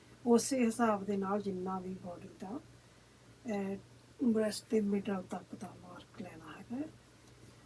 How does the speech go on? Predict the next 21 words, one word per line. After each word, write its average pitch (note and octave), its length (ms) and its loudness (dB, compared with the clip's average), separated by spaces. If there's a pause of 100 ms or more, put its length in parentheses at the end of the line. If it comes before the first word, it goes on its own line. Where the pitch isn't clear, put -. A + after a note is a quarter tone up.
(280)
ਤੇ - 100 -4 (200)
ਇਹਦੇ C4 360 6
ਲਈ B3+ 240 6
ਵੀ A#3+ 160 4
ਡਿਪੈਂਡ G#3+ 400 4
ਕਰਦਾ G3+ 380 0
ਹੈ G#3 120 2
ਬਾਡੀ F#3+ 320 -4
ਦਾ F#3 360 -4
ਇੱਥੋਂ G#3 400 -8
ਤੁਸੀਂ G#3 280 -4 (100)
ਕਿੰਨੀ G3+ 380 4
ਲੈਂਥ F#3 480 -6
ਲੈਣੀ E3+ 400 -8
ਹੈਗੀ G3 340 -6
ਆ, F3+ 160 -8 (260)
ਕਰਨੀ F3+ 380 0
ਹੈਗੀ F#3+ 300 -8
ਆ। - 40 -10 (100)
ਇਹ G#3 180 4
ਆਪਾਂ G3+ 400 0